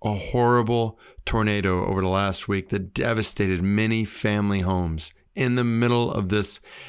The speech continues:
pandemic. Please pray for provision for these people, for salvation from Christ to spread, for our community's protection from the coronavirus, even as we serve those in need."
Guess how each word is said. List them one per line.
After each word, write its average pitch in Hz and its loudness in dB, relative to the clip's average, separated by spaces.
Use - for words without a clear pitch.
pandemic. 92 0
Please 113 -2
pray 107 0
for 101 -6
provision 98 0
for 87 -4
these 85 -4
people, 123 -2
for 87 -4
salvation 113 -2
from 95 -2
Christ 147 0
to 95 -6
spread, 131 0
for 104 0
our 92 2
community's 113 0
protection 120 0
from 110 -4
the 98 0
coronavirus, 110 0
even 127 0
as 123 0
we 120 0
serve 127 0
those 117 0
in 107 0
need." 113 -2